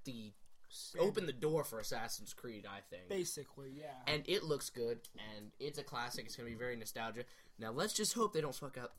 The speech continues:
Speaker 1: fuck up this nostalgia game like they did, uh, Duke Nukem.
Speaker 2: Oh my gosh! Oh, please do not screw this up like Duke Nukem.
Speaker 1: We don't like Duke Nukem.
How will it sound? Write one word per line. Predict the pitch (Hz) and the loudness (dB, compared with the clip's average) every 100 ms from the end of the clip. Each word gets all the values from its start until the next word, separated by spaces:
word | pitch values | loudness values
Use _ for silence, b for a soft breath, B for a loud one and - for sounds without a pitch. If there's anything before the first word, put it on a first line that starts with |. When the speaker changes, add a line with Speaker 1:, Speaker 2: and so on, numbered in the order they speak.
| - | -14
Speaker 1:
fuck | - 123 | -6 -4
up | 117 | -4
this | 127 156 | -2 -2
nostalgia | 123 110 113 104 101 | -2 -4 -4 -6 -6
game | 104 104 | -8 -8
like | 104 - | -10 -8
they | 98 | -10
did, | 101 101 98 | -6 -8 -8
uh, | 95 92 90 | -10 -12 -12
Duke | 98 - | -12 -10
Nukem. | 64 - - - - _ - | -12 -12 -20 -20 -20 _ -6
Speaker 2:
Oh | 175 | -4
my | 147 123 | -4 -6
gosh! | 117 113 113 110 - - | -6 -4 -4 -6 -10 -8
Oh, | 139 139 131 - | -6 -4 -6 -6
please | 156 151 135 - | -6 -4 -6 -8
do | 139 131 | -8 -8
not | 131 131 131 - | -8 -6 -8 -8
screw | - - 139 135 131 | -10 -8 -6 -6 -6
this | 131 127 - 123 | -6 -8 -10 -8
up | 123 117 | -8 -8
like | 120 110 - | -10 -12 -12
Duke | 117 113 - 110 | -12 -12 -14 -18
Nukem. | - - - - - - - - | -20 -18 -20 -16 -16 -18 -12 -2
Speaker 1:
We | 214 | 4
don't | 392 - | 4 6
like | 165 196 | 6 4
Duke | 170 123 | 2 -2
Nukem. | 120 104 90 | -2 -4 -6